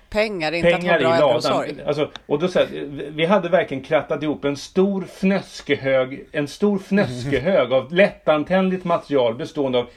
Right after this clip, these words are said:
Speaker 2: inga lager, bristande sjukvårdsplatser, ingen utbildad jour-, eh, personal. För de är ju i Norge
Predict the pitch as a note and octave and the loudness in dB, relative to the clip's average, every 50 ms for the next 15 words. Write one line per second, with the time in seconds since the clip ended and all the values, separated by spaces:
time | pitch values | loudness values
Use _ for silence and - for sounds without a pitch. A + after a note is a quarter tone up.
0 | - _ - G#3 A3 G3+ E3+ D#3 D#3 F3+ G3 F#3+ D3+ A#2+ A#2 B2+ C#3 D#3 D#3 C3 | -20 _ -2 0 2 2 2 0 2 2 2 2 2 2 2 4 4 4 2 2
1 | G2+ E2 C#2+ E2+ - - _ _ _ _ _ - - - _ _ _ _ - A#2+ | -2 -4 -4 -4 -6 -12 _ _ _ _ _ -20 -20 -20 _ _ _ _ -8 -4
2 | C3+ D#3+ G#3+ F#3+ F#3+ - - C#3+ G3 F#3+ F#3+ F#3 F#3 F#3 F3 D#3+ - - G#3 F3 | 0 2 2 2 0 -6 0 2 2 4 4 2 0 -2 -4 0 2 2 2 2
3 | C#3 - - A2 G#2+ - - - A#2 G#2 - - - - - - - - - - | 0 -2 -4 -6 -6 -4 0 2 2 2 2 -4 -8 -8 -8 -8 -8 -10 -18 -20
4 | _ _ _ _ _ _ F#3+ G#3+ G#3 F#3+ F#3+ G3+ G3+ G3 G3+ F#3+ - - - B2+ | _ _ _ _ _ _ 0 2 2 4 2 2 2 0 -2 -2 -4 -4 -2 -2
5 | C#3+ C3+ C3 B2+ B2 - - C#3+ C#3 D3 D3 D3 C#3+ C3 B2+ - - D3+ C#3 - | 0 2 2 0 0 -2 -6 -6 -4 -2 -4 -4 -4 -8 -12 -4 -2 -2 -2 -2
6 | D3+ C#3 C3 E3 D#3+ G#2+ F2+ F#2+ - - - _ - E3+ D3 D3 E3+ G3+ G#3 E3 | -4 -2 -2 0 0 -2 -2 -4 -8 -16 -20 _ -8 -4 0 2 2 2 2 2
7 | C3 C3+ D3+ D3+ C#3+ C#3 D#3+ G3 B3 A3+ F3+ A2 F#2+ - - | 0 0 0 -2 -2 0 0 0 0 -2 -4 -6 -8 -8 -10